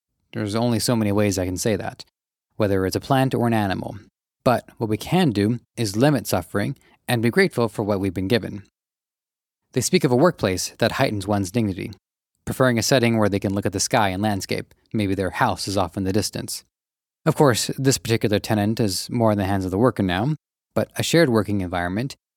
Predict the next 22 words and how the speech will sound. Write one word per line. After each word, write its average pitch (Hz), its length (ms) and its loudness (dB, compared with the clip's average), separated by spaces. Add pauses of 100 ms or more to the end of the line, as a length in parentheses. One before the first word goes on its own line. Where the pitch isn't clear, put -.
(120)
made 117 200 2
under 104 160 0
the 98 100 0
right 98 200 0
circumstances 98 720 -4
with 90 100 -6
the 95 80 -8
right 90 180 -4
people, 143 380 0 (320)
is 110 160 -2
a 107 80 0
wonderful 139 340 2
thing, - 360 -4 (120)
and 127 260 0
I 113 140 2
would 123 120 2
be 107 80 0
happy 101 220 0
to 113 80 2
commute 117 280 -2
to - 120 -4
it. - 120 -8